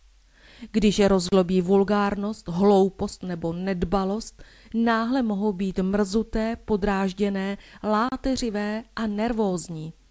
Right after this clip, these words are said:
Ale většinou to jsou lidé mírní a docela příjemní společníci. Zvlášť pro nemocné.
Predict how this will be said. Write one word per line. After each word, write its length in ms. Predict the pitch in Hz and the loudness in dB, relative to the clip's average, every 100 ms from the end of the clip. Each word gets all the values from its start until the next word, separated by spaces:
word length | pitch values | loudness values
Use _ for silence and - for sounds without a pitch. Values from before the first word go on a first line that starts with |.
| - - - 247 | -20 -20 -16 -2
Ale 180 | 339 302 | 2 4
většinou 460 | 240 - 269 247 | 2 2 2 2
to 140 | 233 240 | 4 2
jsou 240 | - 220 | 4 2
lidé 280 | 214 214 196 | 4 2 0
mírní 680 | 196 208 214 214 214 214 214 - - - | 0 2 2 2 -2 -2 -4 -10 -8 -2
a 60 | |
docela 460 | 226 226 226 254 202 | 2 2 2 0 0
příjemní 680 | - - 208 202 196 196 190 | -2 -2 0 0 0 -2 -4
společníci. 1040 | - - 214 190 - 180 175 - - 175 - _ _ _ _ _ _ _ _ _ _ _ - | -4 0 0 0 -4 -8 -8 -8 -6 -6 -8 _ _ _ _ _ _ _ _ _ _ _ -12
Zvlášť 520 | 196 196 247 262 - | -6 0 2 2 0
pro 220 | - 269 311 | 0 2 2
nemocné. 680 | 320 185 160 - 156 151 | 2 0 -4 -8 -8 -10